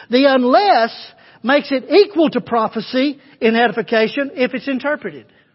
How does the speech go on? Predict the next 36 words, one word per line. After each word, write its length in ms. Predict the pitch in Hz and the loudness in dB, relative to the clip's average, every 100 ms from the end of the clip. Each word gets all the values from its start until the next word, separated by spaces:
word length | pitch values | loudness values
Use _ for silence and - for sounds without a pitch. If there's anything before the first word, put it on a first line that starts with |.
| _ _ _ _ _ _ _ - - | _ _ _ _ _ _ _ -20 -2
So 200 | 294 285 | 0 0
it's 120 | 277 | -2
in 140 | 233 | -2
prayer, 320 | 262 311 359 | 2 4 2
praise, 520 | - 285 277 285 339 - - - | 2 2 4 2 0 -4 -16 -8
it's 160 | 262 | -6
in 140 | 285 240 | -4 -2
self, 260 | 302 320 320 - - | 2 2 0 -12 -12
the 100 | 202 | -2
building 400 | 220 294 370 339 | 0 2 2 2
up 160 | 320 320 | 2 0
of 100 | 277 | -2
yourself, 500 | 262 - 302 269 254 - - | -4 -2 0 2 0 -6 -4
and 120 | 254 | -2
it's 140 | 277 320 | -2 0
also 540 | 349 392 339 285 277 | 0 2 2 2 0
when 160 | 285 302 | -2 -2
it, 160 | 302 - - | -4 -8 -10
when 180 | - 285 | -2 0
it 140 | 294 294 | 0 0
is 260 | 302 370 - | 0 0 -2
to 80 | |
be 120 | 349 294 | -2 0
done 240 | 302 285 | 0 0
publicly 600 | 254 320 320 240 262 277 277 | 0 0 0 -4 -2 -2 -2
and 140 | 254 | 0
it 100 | 247 | 0
is 300 | 240 339 269 254 | 0 0 -4 -6
with 160 | 302 285 | -6 -4
an 120 | 269 | -6
interpretation, 680 | 254 277 254 294 302 - 247 - - | -2 -2 -2 0 -2 -2 -10 -14 -8
serves 440 | - 311 330 254 - | 0 0 0 -4 -2
to 200 | 311 - - - | -2 -2 -6 0
edify 480 | 285 294 - 254 | 2 2 0 -4
the 120 | 254 247 | -4 -6
church. 600 | 320 311 226 - - | -8 -10 -10 -14 -18